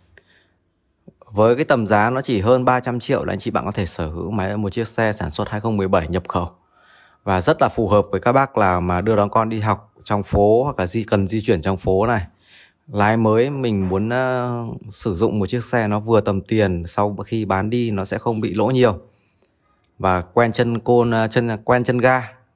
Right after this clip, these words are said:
cũng như là có thể là vận hành tốt, sau đó mình có thể đổi lên một cái chiếc xe đời cao hơn. Thì đây là một chiếc xe đáng để anh chị và các bạn có thể lựa chọn. Và vừa rồi thì em đã cập nhật thông tin đầy đủ cho các bác về chiếc, ờ,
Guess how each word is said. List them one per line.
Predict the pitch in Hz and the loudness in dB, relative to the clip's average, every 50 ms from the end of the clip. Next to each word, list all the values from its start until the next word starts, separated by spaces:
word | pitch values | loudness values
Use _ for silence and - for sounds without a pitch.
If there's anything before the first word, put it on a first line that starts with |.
| _ | _
cũng | - 107 98 117 | -8 -6 -4 -2
như | 127 | 0
là | 120 110 104 101 92 90 87 87 87 87 87 85 87 87 87 104 - - - - - - - - - - - _ _ _ _ _ _ _ _ _ - | 2 2 2 2 2 0 -2 -2 -4 -4 -6 -6 -8 -8 -10 -12 -16 -20 -20 -20 -20 -20 -20 -20 -20 -20 -20 _ _ _ _ _ _ _ _ _ -8
có | - 90 98 | -6 -6 -4
thể | - 135 107 | -2 -2 -2
là | 87 87 85 82 82 85 82 78 - _ _ - - - _ _ - | -2 -2 -4 -4 -4 -6 -8 -10 -12 _ _ -20 -20 -20 _ _ -2
vận | 117 - | 0 0
hành | - 110 104 95 | 2 2 0 2
tốt, | - 151 175 175 - - - - | 4 4 2 2 0 -8 -20 -20
sau | - - - 92 | -12 -6 -2 0
đó | 92 92 92 | 0 2 0
mình | 110 113 95 | 0 -2 -4
có | - 90 | -4 -4
thể | - 92 | -4 -2
đổi | 85 104 98 80 80 | 2 2 2 2 2
lên | 85 101 101 98 | 2 2 2 0
một | 87 - | -2 -4
cái | - 95 | -6 -4
chiếc | 113 - | -4 -4
xe | - - 107 95 95 | -2 -2 0 0 0
đời | 95 90 | 0 0
cao | 87 - 98 92 | 0 0 0 2
hơn. | 110 123 123 107 - - _ _ - - _ _ _ _ _ _ _ _ _ _ _ _ | 2 0 0 -2 -4 -14 _ _ -20 -20 _ _ _ _ _ _ _ _ _ _ _ _
Thì | - 87 85 85 87 85 82 82 | -12 -10 -8 -8 -8 -8 -10 -8
đây | - 107 113 107 | -6 -4 -2 -2
là | 92 95 | -2 -2
một | 87 85 | -4 -4
chiếc | 87 - 127 120 | -4 -4 -4 -4
xe | 120 - - 117 110 107 101 101 | -4 -6 -4 -2 -2 -2 -2 0
đáng | 110 110 107 131 | 0 -2 0 0
để | 156 127 | -2 -2
anh | 104 101 98 | -2 -2 -4
chị | - 104 90 | -6 -6 -4
và | 92 92 | -4 -2
các | - 92 | -2 -2
bạn | 98 92 - - | -2 -2 -2 -4
có | 101 | -4
thể | 113 101 82 | -4 -4 -2
lựa | 90 - | -4 -4
chọn. | - - 113 - - - _ _ _ _ _ _ _ _ _ _ _ _ _ _ _ _ _ _ _ _ _ _ _ _ _ _ _ _ _ | -2 0 0 0 -2 -6 _ _ _ _ _ _ _ _ _ _ _ _ _ _ _ _ _ _ _ _ _ _ _ _ _ _ _ _ _
Và | - 120 | 2 2
vừa | 123 131 | 4 4
rồi | 123 131 131 123 | 4 4 4 4
thì | 127 | 2
em | 123 117 | 0 0
đã | 127 139 | 0 0
cập | - 123 123 | 0 2 2
nhật | 123 117 113 - - _ | 2 2 0 0 -6 _
thông | - 127 123 | -6 -6 -4
tin | - - 170 143 | -2 -2 -2 2
đầy | 113 110 | 2 4
đủ | 113 120 104 92 - | 4 4 4 2 0
cho | - - | -2 -6
các | - - 107 | -4 -2 0
bác | 120 123 123 - | 0 0 0 0
về | 101 | -2
chiếc, | 90 - - 127 123 - | -2 0 -2 -4 -4 -2
ờ, | 113 110 110 107 | -2 -2 0 0